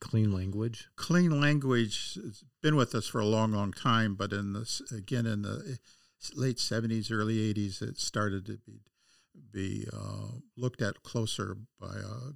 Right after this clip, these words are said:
Speaker 2: Dave Grove out of the, out in, out of New Zealand. Um, the basic sense is the more you can keep yourself out of the conversation, the cleaner it will be.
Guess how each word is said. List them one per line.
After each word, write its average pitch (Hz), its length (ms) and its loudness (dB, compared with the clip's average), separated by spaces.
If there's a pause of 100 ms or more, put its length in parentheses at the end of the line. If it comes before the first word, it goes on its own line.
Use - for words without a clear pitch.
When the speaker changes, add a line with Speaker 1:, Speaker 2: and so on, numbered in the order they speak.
(140)
Speaker 2:
Dave 104 260 -6
Grove 101 340 -2
out 101 160 -4
of 101 140 -6
the, 110 100 -8 (560)
out 107 240 -6 (180)
in, 107 180 -4 (120)
out 98 140 -2
of 92 80 -4
New 98 160 -6
Zealand. 104 420 -2 (560)
Um, 101 360 -2 (640)
the - 60 -18
basic 190 420 6
sense 135 400 4
is 107 260 4 (420)
the 139 60 -4
more 135 220 6
you 123 120 6
can 110 100 0
keep - 280 -2
yourself 113 400 0
out 107 140 2
of 101 60 0
the 107 60 -4
conversation, 98 840 -4
the 90 80 -10
cleaner 95 480 -6
it 110 40 -8
will 101 140 -10
be. 87 280 -12